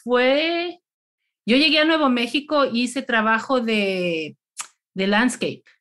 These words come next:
de, eh, trabajando en la tierra, así, en los ja-, jardinería.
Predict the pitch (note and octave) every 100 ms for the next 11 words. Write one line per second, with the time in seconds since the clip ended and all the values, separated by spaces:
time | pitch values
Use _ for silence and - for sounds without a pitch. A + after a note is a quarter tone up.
0 | _ _ _ _ - F#3 F3+ E3+ D#3 D3+
1 | D3 - F3+ E3+ D3+ D#3 - F3+ F3 E3
2 | A#3+ D#4 G3+ G#3 C4+ D4+ B3+ A3+ C4 C4
3 | A#3+ G#3 G#3 F#3+ G#3+ G3+ G3+ F#3 A3 F#3+